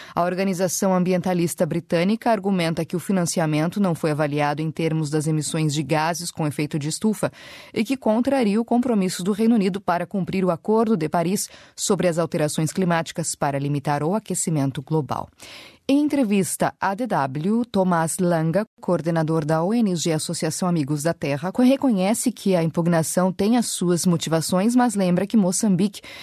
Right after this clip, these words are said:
está sedento de angariar de fu-, de angariar fundos neste momento. Conseguir um equilíbrio econômico, social e ambiental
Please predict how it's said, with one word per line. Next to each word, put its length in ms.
está 340
sedento 640
de 160
angariar 540
de 140
fu-, 320
de 100
angariar 380
fundos 420
neste 260
momento. 400
Conseguir 440
um 120
equilíbrio 480
econômico, 520
social 640
e 60
ambiental 560